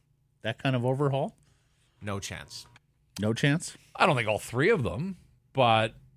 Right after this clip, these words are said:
Speaker 3: those are three significant contracts still.
Speaker 1: Mm-hmm.
Speaker 3: And the idea of trading Boeser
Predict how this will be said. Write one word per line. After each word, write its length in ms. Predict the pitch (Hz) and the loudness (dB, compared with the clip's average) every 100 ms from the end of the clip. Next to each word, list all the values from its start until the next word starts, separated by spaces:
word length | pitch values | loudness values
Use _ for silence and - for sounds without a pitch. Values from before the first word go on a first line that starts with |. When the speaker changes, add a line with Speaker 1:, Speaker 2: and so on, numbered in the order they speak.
| - | -14
Speaker 3:
those 460 | 131 117 147 117 135 | -6 -2 0 0 2
are 260 | 135 135 | 4 4
three 420 | 139 - 107 147 185 | 0 -6 -4 -4 -4
significant 540 | - 285 185 196 202 | -4 -4 -2 -2 0
contracts 520 | 143 240 294 110 104 | 2 2 0 -2 -2
still. 420 | - 120 - - - | -6 -4 -6 -12 -10
Speaker 1:
Mm-hmm. 200 | 120 123 - _ _ _ _ | -4 -4 -4 _ _ _ _
Speaker 3:
And 380 | - 123 135 135 | -4 0 2 2
the 80 | 131 | 2
idea 340 | 127 120 151 | 2 2 2
of 180 | 156 123 | 2 -2
trading 320 | - 120 139 120 | -6 0 0 2
Boeser 500 | 143 - 143 139 | 0 0 -2 -2